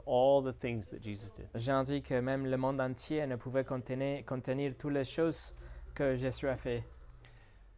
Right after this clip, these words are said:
Speaker 1: Out of all the miracles and the good deeds that Jesus did,
Speaker 2: De,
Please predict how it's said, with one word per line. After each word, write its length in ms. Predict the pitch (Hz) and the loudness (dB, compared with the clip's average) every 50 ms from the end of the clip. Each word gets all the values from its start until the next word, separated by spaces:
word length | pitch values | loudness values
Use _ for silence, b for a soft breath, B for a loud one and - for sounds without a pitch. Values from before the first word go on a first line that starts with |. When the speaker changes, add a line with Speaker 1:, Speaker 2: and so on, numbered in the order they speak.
| - - - - - - - - - - - | -20 -20 -20 -20 -20 -20 -20 -20 -8 -2 4
Speaker 1:
Out 100 | 135 123 | 6 6
of 160 | 123 120 - - | 6 6 2 2
all 340 | 127 131 139 156 185 190 185 | 6 8 10 10 10 10 8
the 80 | 185 | 6
miracles 560 | 170 165 170 170 160 147 - 120 113 113 98 | 4 4 4 4 4 4 2 0 -2 -2 0
and 120 | 113 110 110 | 0 -2 -2
the 60 | 110 | -2
good 260 | 104 113 135 135 131 | 0 0 0 0 0
deeds 220 | 135 135 123 110 110 | 0 -2 -2 -2 -4
that 100 | 110 107 | -8 -8
Jesus 300 | 110 107 107 101 101 101 | -6 -6 -6 -6 -6 -8
did, 160 | - - 101 - - - - - - - - - - - - - | -10 -10 -12 -12 -12 -16 -16 -18 -18 -18 -18 -20 -20 -20 -16 -12
Speaker 2:
De, 80 | - - | -12 -12